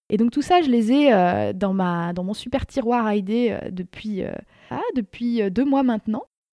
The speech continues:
Et donc, euh, mon but, c'est, euh, très bientôt de, d'utiliser tous ces bons conseils que j'ai eus pour faire une dernière réécriture de ce premier roman, afin qu'il soit enfin, euh,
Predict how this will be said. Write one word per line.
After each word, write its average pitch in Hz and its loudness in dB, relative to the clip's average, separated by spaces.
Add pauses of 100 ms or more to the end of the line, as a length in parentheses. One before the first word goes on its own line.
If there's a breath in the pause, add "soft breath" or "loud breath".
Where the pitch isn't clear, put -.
(140)
Et 233 0
donc, 277 -2
euh, 214 2
mon 202 -2
but, 202 -4
c'est, 226 2
euh, 170 2
très - -2
bientôt 226 -2
de, 170 -6
d'utiliser 214 -2
tous 208 -12
ces 202 -4
bons 190 -4
conseils 214 -2
que - -2
j'ai 170 -2
eus 240 -2
pour 180 -6
faire 220 -2
une 185 0
dernière 247 4
réécriture 208 -6 (260)
de 190 -4
ce 202 -4
premier 180 -6
roman, 165 -6 (720 soft breath)
afin 190 -2
qu'il 214 -4
soit - 0
enfin, 202 -2
euh, 180 -4